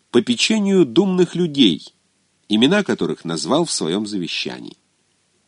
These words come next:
Считают обычно, что во главе опекунского совета царь поставил Бориса Годунова.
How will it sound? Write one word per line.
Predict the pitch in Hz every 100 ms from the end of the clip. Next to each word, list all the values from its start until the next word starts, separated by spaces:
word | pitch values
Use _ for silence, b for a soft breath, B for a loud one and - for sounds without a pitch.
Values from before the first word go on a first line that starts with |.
| _ _ _ _ B B B B
Считают | - 120 123 131
обычно, | 113 117 - 123
что | - 104
во | 92
главе | 85 82 80 80
опекунского | 98 92 110 - 117
совета | - 107 113 113
царь | - 98 92
поставил | 101 - 101 101 98
Бориса | 90 104 107 107
Годунова. | 120 151 170 80